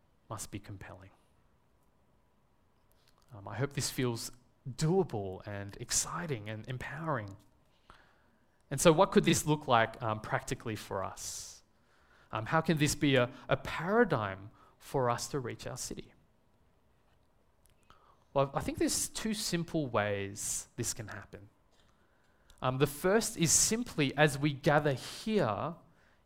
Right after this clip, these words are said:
in community. Um, just remember our location here in the C B D.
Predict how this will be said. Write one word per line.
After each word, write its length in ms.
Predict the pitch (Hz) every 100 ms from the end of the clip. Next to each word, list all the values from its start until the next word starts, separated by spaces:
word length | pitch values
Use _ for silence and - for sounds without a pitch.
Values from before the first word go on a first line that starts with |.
| _
in 160 | 131 127
community. 640 | - 139 131 117 95 92 - _ _ _ _ _ _ _ _ _ _ -
Um, 200 | 104 110
just 180 | 185 196
remember 380 | 202 180 180 165
our 100 | 151
location 600 | 143 135 135 131 - 127
here 220 | 127 123
in 100 | 113
the 80 | 113
C 200 | - 107
B 160 | 101
D. 120 | 92